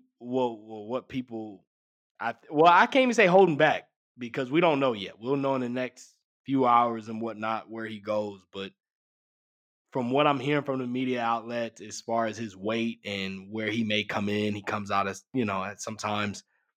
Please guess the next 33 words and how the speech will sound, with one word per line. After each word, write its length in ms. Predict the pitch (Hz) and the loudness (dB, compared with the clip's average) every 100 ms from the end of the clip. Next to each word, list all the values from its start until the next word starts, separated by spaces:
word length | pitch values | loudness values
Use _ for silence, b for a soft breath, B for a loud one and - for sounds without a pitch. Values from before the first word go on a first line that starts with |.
| _ _ _ _ | _ _ _ _
you 140 | 110 | 0
know, 80 | 98 | 4
on 200 | 87 107 | 4 4
the 80 | 101 | 2
off 220 | 104 104 | 2 2
season, 380 | - 107 98 98 | 0 -4 -4 -6
he 100 | 98 | -8
comes 380 | - 107 104 98 | -6 -4 -4 -4
in 400 | 104 101 98 92 | -2 -2 -4 -6
and 120 | 90 | -10
he's 160 | 95 92 | -8 0
out 160 | 95 | 0
of 60 | 92 | 0
shape 460 | - 92 95 90 | -2 -2 -2 -6
or 240 | 85 95 95 98 | -14 -16 -16 _
whatever 340 | 98 92 90 | -14 -12 -14
it 100 | 85 | -20
may 160 | 92 92 | -20 -20
be. 280 | 95 98 92 _ _ _ _ - | -20 -18 -18 _ _ _ _ -10
I 160 | 117 | -8
think 280 | 117 180 160 | 0 0 2
if, 260 | 151 131 - _ - | 0 -2 -4 _ -10
if 200 | 120 110 _ _ _ _ _ | -10 -10 _ _ _ _ _
he 200 | - 160 | -14 -12
can 180 | - 110 | -10 -6
get 240 | 131 139 | -2 -2
that 320 | 127 127 120 _ _ | 2 0 0 _ _
in 120 | 120 120 | -12 -8
control, 460 | 117 113 127 131 | -10 0 2 2
if 100 | 110 | 2
that 180 | 110 107 | -2 -2
is 200 | 120 120 | -2 -4
true, 440 | - 123 143 151 | -6 -2 -2 -2